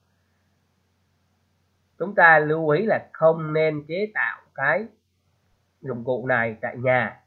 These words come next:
vì nó sẽ liên quan tới ga, gây ra cháy nổ rất nguy hiểm. Thì thầy có một số dặn dò chúng ta như sau. Chúng ta học bài, bài tập trong hệ thống lớp học và chuẩn bị xem trước bài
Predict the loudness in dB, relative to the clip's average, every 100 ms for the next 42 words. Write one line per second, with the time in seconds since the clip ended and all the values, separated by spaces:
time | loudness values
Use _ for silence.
0 | _ -12 -8 -4 -6 -6 -10 -4 -2 -2
1 | -6 -2 2 2 0 -4 -4 -4 -2 -4
2 | -4 -4 -2 -2 -2 -8 -10 -8 -8 -8
3 | -12 _ _ _ _ _ _ _ _ _
4 | _ _ _ _ _ -20 _ _ _ _
5 | -8 2 2 2 0 -2 -2 0 0 0
6 | 0 0 0 0 0 -2 0 4 4 2
7 | -10 -16 -4 -2 0 -4 -2 4 4 4
8 | 0 _ -12 -6 -6 -6 -8 -8 -8 -4
9 | -2 -2 -4 -2 0 0 -4 _ _ _
10 | _ -6 -2 -2 -2 -8 -6 -4 -6 -8
11 | -4 -2 -2 -2 0 0 0 0 0 -2